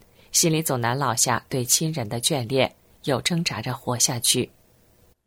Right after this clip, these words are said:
一九九五年十月，我大儿子在外面见人家有练法轮功病好了的，就回家让我也练。我说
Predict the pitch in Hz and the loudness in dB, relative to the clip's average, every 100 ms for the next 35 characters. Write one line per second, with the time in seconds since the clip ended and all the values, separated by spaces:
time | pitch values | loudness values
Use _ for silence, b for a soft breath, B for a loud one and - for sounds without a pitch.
0 | _ _ _ _ _ _ _ _ _ _ | _ _ _ _ _ _ _ _ _ _
1 | - 233 226 180 190 185 165 131 135 - | -2 2 4 4 4 4 6 4 6 6
2 | - 131 165 143 - 139 143 131 127 127 | 6 4 6 6 6 4 6 4 4 2
3 | 143 151 143 131 127 123 127 139 127 127 | 2 2 4 4 4 2 4 4 2 2
4 | - 151 156 131 120 135 135 123 117 120 | 2 2 2 2 2 2 0 0 0 0
5 | 127 196 214 196 139 - 117 95 117 123 | 2 2 2 0 -2 -2 -2 0 -2 4
6 | 135 - _ _ 147 131 127 123 - 175 | 4 4 _ _ 4 4 2 -2 2 2
7 | 180 185 139 110 117 120 110 135 123 - | 0 0 0 0 -2 -2 -2 0 0 0
8 | _ _ _ _ - 147 - 151 | _ _ _ _ 0 2 4 4